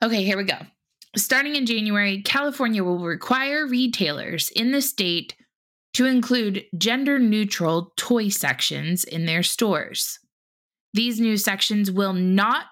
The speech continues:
be allowed to be marketed to just boys or girls, but must include a, quote, "reasonable selection of toys that could be marketed to children of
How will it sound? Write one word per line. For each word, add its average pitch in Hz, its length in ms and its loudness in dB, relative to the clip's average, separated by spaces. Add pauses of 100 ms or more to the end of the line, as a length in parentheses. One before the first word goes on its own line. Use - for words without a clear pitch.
be 247 200 0
allowed 190 720 -2 (480)
to 226 100 2
be 220 160 2
marketed 196 800 -2
to 196 160 2
just 190 500 -2
boys 175 480 0
or 151 140 -2
girls, 196 640 0 (380)
but 247 120 0
must 285 320 -2
include 240 520 2
a, 190 180 0
quote, 196 460 -2 (100)
"reasonable 269 800 2
selection 208 680 0
of 151 220 -4
toys 165 520 0 (400)
that 240 180 -2
could 262 260 0
be 240 140 2
marketed 180 560 0
to 190 140 -4
children 170 580 0
of 226 140 0